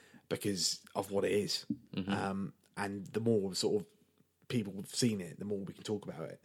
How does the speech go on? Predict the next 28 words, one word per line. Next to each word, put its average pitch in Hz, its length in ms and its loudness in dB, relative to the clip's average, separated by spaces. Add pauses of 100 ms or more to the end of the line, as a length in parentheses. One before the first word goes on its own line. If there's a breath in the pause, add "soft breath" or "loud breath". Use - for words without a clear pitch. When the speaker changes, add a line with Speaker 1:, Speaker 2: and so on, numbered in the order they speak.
(180)
Speaker 2:
Yeah. 87 160 6 (200)
Speaker 1:
Um, 90 440 -6 (180)
so 110 80 2
yeah. 107 220 6 (680)
Speaker 2:
No, 123 120 8
it's 107 120 4
brilliant. 127 340 4
Yeah. 117 140 6 (380 loud breath)
So, 135 400 8 (200)
um, 131 640 6 (100)
yeah, 123 160 8
let 113 200 6
us - 120 0
know. 135 300 10 (300)
Um, 107 460 4 (180)
give 127 140 8
us 120 120 4
a 117 60 8
rate 113 280 8
and 110 100 6
review 131 600 8
on 117 60 8
iTunes 127 440 8
if 131 140 4
you 107 60 -4
can. 131 440 4
Speaker 1:
Mm-hmm. 117 220 0 (380 loud breath)
Speaker 2:
Um, 101 480 4